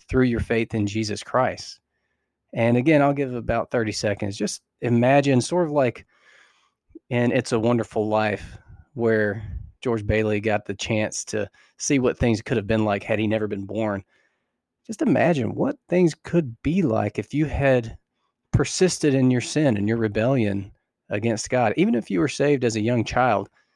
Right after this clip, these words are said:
I became a Christian at the age of eight. But I can still look back and I can kinda see the trajectory my life would have followed. So where might you be right now? What kind of person might you be?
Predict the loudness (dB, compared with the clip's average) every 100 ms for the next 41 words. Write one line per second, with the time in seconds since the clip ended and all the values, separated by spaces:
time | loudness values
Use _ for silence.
0 | _ _ -6 -4 -2 -4 -4 -6 -4 -6
1 | -6 -4 -4 -4 -8 -4 -4 -6 -14 _
2 | _ _ _ _ _ _ _ _ _ _
3 | 2 2 2 -2 0 2 2 2 2 2
4 | 2 -2 -4 -6 -6 -6 -4 0 2 4
5 | 2 -4 -6 -2 -2 -2 -4 -6 -6 -6
6 | -8 -8 -6 -6 -6 -4 -4 -6 -10 -6
7 | -4 -4 -6 -10 -14 _ _ _ _ _
8 | _ _ _ _ _ -14 -6 0 2 4
9 | 4 2 -2 -2 0 0 -2 -4 -6 -6
10 | -6 -4 -4 -2 0 0 0 0 2 0
11 | -4 -8 -10 -10 -10